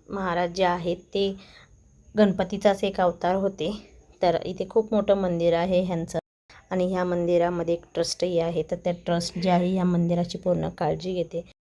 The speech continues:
आम्ही दर्शन घेता आतमध्ये काही व्हिडिओ अलाउड नाही आहे, त्यामुळं आतमध्ये काही व्हिडिओ काढला नाही. तर आता हा मंदिराच्या बाहेरचा व्हिडिओ आहे. मंदिरातून आतून दर्शन घेऊन आल्यानंतर इथं बाहेर पाहू शकता तुम्ही अशी शिल्पसृष्टी त्यांनी निर्माण केलेली आहे.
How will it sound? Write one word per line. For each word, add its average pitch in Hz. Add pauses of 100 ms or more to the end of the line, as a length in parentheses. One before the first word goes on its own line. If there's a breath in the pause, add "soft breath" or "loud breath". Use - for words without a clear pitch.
(240)
आम्ही 202
दर्शन 190
घेता 202
आतमध्ये 208
काही 202
व्हिडिओ 190
अलाउड 180
नाही 190
आहे, 185 (200)
त्यामुळं 190 (100)
आतमध्ये 196
काही 196
व्हिडिओ 180
काढला 185
नाही. 190 (480 loud breath)
तर 196 (180)
आता 185
हा 180
मंदिराच्या 185
बाहेरचा 185
व्हिडिओ 170
आहे. 180 (680)
मंदिरातून 196 (100)
आतून 196
दर्शन 190
घेऊन 190
आल्यानंतर 185
इथं 175
बाहेर 185
पाहू 180
शकता 180
तुम्ही 180
अशी 175
शिल्पसृष्टी 214
त्यांनी 185
निर्माण 180
केलेली 175
आहे. 170